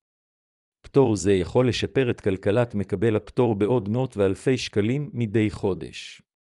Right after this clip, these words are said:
מחלות המזכות בפטור ממס הכנסה הן מחלות שעשויות בסופו של דבר לגרום ללקויות חמורות אצל המטופל. מחלות שמזכות בפטור.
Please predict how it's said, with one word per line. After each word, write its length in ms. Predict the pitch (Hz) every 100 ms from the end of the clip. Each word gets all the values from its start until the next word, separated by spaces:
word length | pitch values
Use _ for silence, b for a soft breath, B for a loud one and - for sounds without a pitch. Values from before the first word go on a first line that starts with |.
| _ _ _ _ _ _ -
מחלות 420 | 117 - 110 165
המזכות 580 | 95 95 90 - 127 135
בפטור 400 | 101 - 113 110
ממס 360 | 107 107 123 120
הכנסה 420 | - 98 - 120
הן 220 | 120 120
מחלות 440 | 110 - 110 135 139
שעשויות 560 | 101 - 104 113 131
בסופו 440 | 101 98 104 - 131
של 160 | 120
דבר 360 | 92 95 123 143
לגרום 420 | 117 110 131 143
ללקויות 520 | 117 101 - 110 131
חמורות 520 | - 110 104 113 143
אצל 260 | 120 120 120
המטופל. 640 | 104 107 131 - 78 62 - _ _ _ _ _ _ _ _ _ -
מחלות 520 | 104 - 95 123 160
שמזכות 640 | - 101 92 90 - 135 104
בפטור. 640 | 101 - - 78 64